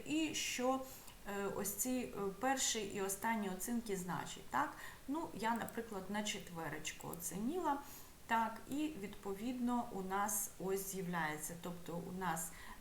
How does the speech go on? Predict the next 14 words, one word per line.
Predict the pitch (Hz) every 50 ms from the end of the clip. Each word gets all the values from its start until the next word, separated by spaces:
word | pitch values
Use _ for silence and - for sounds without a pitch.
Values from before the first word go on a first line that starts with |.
| - - -
на | 175 196 196 196
двійку | 180 175 180 208 214 202 185 170 170 170 165 160 175 196 233 302 311 311 - - - - 269
дехто | 262 254 294 311 311 311 311 - 285 285
оцінив, | 277 277 - - 262 254 254 254 247 254 - -
дехто | 220 240 233 - - 202
на | 196 196 196
четвірку. | 196 - - 185 - - 156 147 139 139 - - - - - - - - - - -
Тобто | 170 175 170 - 190 190
я, | 196 233 240 247 240 - -
як | 196 190 190 - -
власник, | 208 240 269 285 320 311 - - 254 233 208
буду | 185 175 190 202 202 208 196
вже | 185 180 180 170 165
бачити | 170 185 202 214 214 - - 190 - - 165